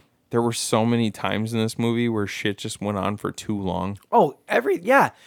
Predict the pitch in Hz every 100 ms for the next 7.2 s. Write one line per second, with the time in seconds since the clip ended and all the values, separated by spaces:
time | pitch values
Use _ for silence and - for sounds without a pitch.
0 | - - 202 - 147 202 190 139 101 -
1 | _ _ 127 117 107 110 196 214 185 175
2 | 196 180 151 123 117 131 131 160 156 147
3 | 147 - - 143 123 107 104 104 123 139
4 | 135 - 123 107 90 98 117 104 104 104
5 | 117 - - 120 120 - - 117 127 -
6 | 120 120 117 117 120 120 117 117 120 123
7 | 123